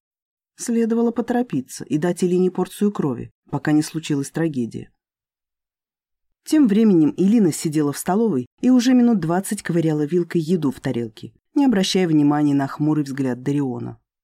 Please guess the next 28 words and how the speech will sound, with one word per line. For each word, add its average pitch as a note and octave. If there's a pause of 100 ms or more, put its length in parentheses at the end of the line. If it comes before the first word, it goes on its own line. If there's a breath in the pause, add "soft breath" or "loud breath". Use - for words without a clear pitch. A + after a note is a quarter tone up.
(400)
За G3+
столом B3+
уже E3+
давно F#3+
остались F3+
только F#3+
они F#3
с -
хранителем D#3+
и F#3+
богиня. C#3 (280)
Остальные D4
адепты F3+
убежали E3+
в D#3+
библиотеку E3+
готовить D#3
домашнее D#3+
задание. B2 (840)
Только A#3
Элина A#3
всё G#3
никак A3
не C#3+
могла D#3+
собраться E3
с -
мыслями A#2+